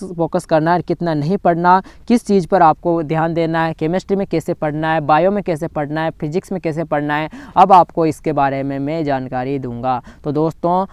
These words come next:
कौन कौन रेगुलर प्लान फॉलो करेगा और कौन कौन नहीं करेगा, ये आपको इस कमेंट बॉक्स में बताना है। आपसे छोटी सी रिक्वेस्ट है कि इस वीडियो को उस जगह शेयर करना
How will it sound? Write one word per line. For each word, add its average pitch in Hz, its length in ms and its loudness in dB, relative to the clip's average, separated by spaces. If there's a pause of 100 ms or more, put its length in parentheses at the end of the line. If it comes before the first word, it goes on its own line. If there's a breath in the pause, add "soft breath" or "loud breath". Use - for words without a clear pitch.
(140)
कौन 196 200 6
कौन 220 220 4
रेगुलर 175 340 4
प्लान 160 280 4
फॉलो 160 260 -2
करेगा 156 340 0
और 151 80 2
कौन 160 280 -4
कौन 156 180 -4
नहीं 143 240 -4
करेगा, 170 340 2
ये 160 140 2
आपको 143 300 -2
इस 147 120 -6
कमेंट 135 320 -8
बॉक्स 131 240 -10
में 135 100 -8
बताना 139 400 -4
है। 175 80 -4 (240 loud breath)
आपसे 180 300 6
छोटी 208 400 0
सी 233 160 -2
रिक्वेस्ट 170 520 -2
है 165 100 0
कि 165 120 -10
इस 196 260 -2
वीडियो 156 320 2
को 156 160 -4
उस 180 260 -2
जगह 156 200 -2
शेयर 151 280 -6
करना 143 460 -4